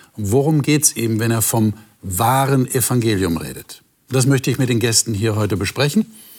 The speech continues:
Und ich möchte diese Gäste Ihnen jetzt vorstellen. Astrid Waniek ist verheiratet und liebt die Natur und die Zeit mit Familie und Freunden. Als überzeugte Christin ist es ihr ein Anliegen,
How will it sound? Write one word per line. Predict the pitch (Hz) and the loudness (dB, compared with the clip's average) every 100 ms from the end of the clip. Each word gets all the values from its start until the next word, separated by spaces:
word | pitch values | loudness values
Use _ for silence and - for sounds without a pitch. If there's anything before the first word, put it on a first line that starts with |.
| - - - _ _ | -20 -20 -20 _ _
Und | 117 107 95 | -6 -4 -4
ich | - | -4
möchte | 95 - 95 | -4 -4 -4
diese | 92 95 | -2 -2
Gäste | 95 - - | -2 -2 -2
Ihnen | 92 92 92 | -2 -2 -2
jetzt | 98 - | -2 0
vorstellen. | - 123 - - - _ _ _ _ _ _ _ _ _ _ _ - - - - _ _ _ _ _ _ - | 0 -2 -4 -10 -16 _ _ _ _ _ _ _ _ _ _ _ -20 -20 -20 -20 _ _ _ _ _ _ -2
Astrid | 180 - 214 190 117 | 0 2 0 -2 0
Waniek | 117 143 190 160 | 2 2 2 2
ist | - - | 0 0
verheiratet | 95 123 165 165 151 | 0 2 2 0 0
und | 123 113 | 0 0
liebt | 131 131 | -2 0
die | 123 | 2
Natur | 113 - 147 165 | 2 2 2 2
und | 147 117 | 2 2
die | |
Zeit | - 117 120 - | 0 2 0 0
mit | 120 | -2
Familie | - 113 101 107 110 107 | -2 0 0 2 0 0
und | 104 | -2
Freunden. | - 92 90 80 - 85 | -2 0 0 -2 -8 -16
Als | 90 85 | -6 -4
überzeugte | 123 120 - 143 156 - 117 | -2 0 2 2 0 -4 -10
Christin | - 170 208 - 107 110 | -2 0 2 2 -2 0
ist | 127 - | 0 0
es | 123 123 | 0 2
ihr | 107 | 0
ein | 104 | -2
Anliegen, | - 180 156 98 95 170 | 2 2 2 0 0 -2